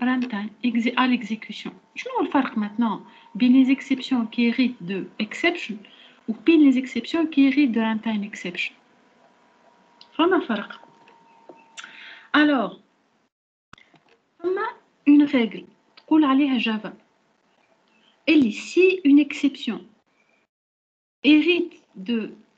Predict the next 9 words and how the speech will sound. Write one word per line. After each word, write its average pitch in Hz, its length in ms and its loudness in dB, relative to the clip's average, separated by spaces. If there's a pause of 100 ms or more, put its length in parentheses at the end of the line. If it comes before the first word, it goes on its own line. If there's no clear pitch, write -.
(120)
exception, - 600 -4 (140)
معناتها 214 320 -8
تجي 277 240 -2
في 311 80 -6
البرانش 269 480 -2
هذيا, 220 320 -4 (920)
vous 247 240 -4
êtes 302 220 -2
obligé 277 760 0